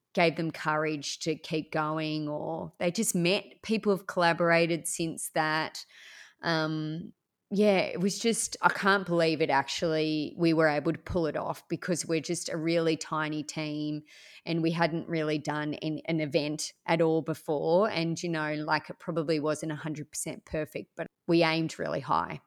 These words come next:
And I think, you know, we were already planning on doing our next one. We locked in dates, and currently they're still sitting there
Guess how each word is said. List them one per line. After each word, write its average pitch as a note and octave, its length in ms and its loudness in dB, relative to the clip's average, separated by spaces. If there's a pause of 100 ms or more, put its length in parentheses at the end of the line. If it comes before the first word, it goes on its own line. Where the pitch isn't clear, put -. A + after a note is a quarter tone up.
And F#3 180 2
I G#3 100 6
think, C4 420 2 (360)
you G#4 80 0
know, G3 120 8
we G3+ 120 12
were F#3 160 8
already F#3+ 400 8
planning D#3 640 -2
on D3+ 280 -4
doing D3+ 360 -2
our D3 120 -4
next D3+ 440 -6
one. D3+ 440 -6
We D#3 380 -4
locked E3 380 0
in D3+ 200 -2
dates, D3 640 -6
and D#3 180 -10
currently G3+ 600 2
they're D3+ 160 0
still D#3 400 -4
sitting D#3 500 -4
there D3 400 -4